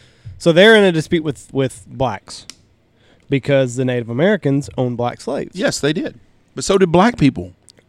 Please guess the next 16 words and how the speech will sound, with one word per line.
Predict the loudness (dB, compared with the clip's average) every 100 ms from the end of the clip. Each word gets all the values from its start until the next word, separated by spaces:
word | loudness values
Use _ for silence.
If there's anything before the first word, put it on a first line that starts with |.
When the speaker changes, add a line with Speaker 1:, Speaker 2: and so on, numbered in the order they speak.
| -16
Speaker 1:
Okay, | -14 -14 -16 _ -8
but, | 2 4 4 -2 -16 -20 _ _ _ _ -20 -8
so | -2
now | 0
the | 0
blacks | 0 2 2 2
are |
mad | 2 2
at |
the | 2
Native | 2 2
Americans | 2 0 -2 -4 -6
for | -4 -2
owning | -2 -4
black | -8 -10
slaves. | -12 -14 -16 -20